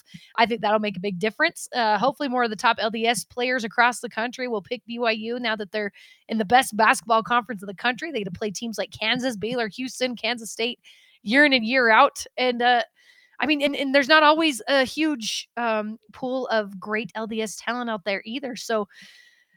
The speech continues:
so it's gonna be tough. It's, it's gonna be tough. Mark Pope is in, I think he's in a really difficult <laughs> position,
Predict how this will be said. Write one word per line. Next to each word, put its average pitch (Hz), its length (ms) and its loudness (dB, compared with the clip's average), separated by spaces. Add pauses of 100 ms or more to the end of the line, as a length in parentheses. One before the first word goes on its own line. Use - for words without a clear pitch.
(140)
so 349 120 4
it's 370 120 4
gonna 523 140 10
be 466 100 6
tough. 254 420 8
It's, 262 220 -2
it's 262 160 -6
gonna 285 160 0
be 262 80 -4
tough. 220 160 2
Mark 262 240 2
Pope 339 180 2
is 302 80 -2
in, 277 140 0
I 240 180 -2
think 269 200 -6
he's 247 120 -4
in 233 80 2
a 208 100 -4
really 247 280 0
difficult 220 440 -4 (120)
<laughs> - 420 -4
position, 233 680 -2